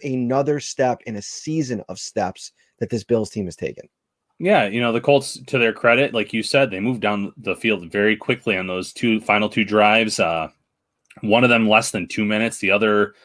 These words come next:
Speaker 2: less than three minutes. So to their credit, they didn't fold. They made a lot of plays, a lot of big third down conversions, uh, fourth down conversions mixed in there.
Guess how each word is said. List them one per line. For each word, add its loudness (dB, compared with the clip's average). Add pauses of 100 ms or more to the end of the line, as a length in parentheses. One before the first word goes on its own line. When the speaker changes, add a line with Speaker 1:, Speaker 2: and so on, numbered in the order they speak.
(200)
Speaker 2:
less 2
than -6
three -2
minutes. -2
So 2 (420)
to 0
their 4
credit, 6
they 4
didn't 2
fold. 2
They 0
made -2
a 0
lot 4
of -2
plays, -2
a -4
lot 2
of -10
big -2
third 0
down 2
conversions, -2
uh, 0
fourth 0
down 2
conversions 0
mixed -4
in 0
there. 0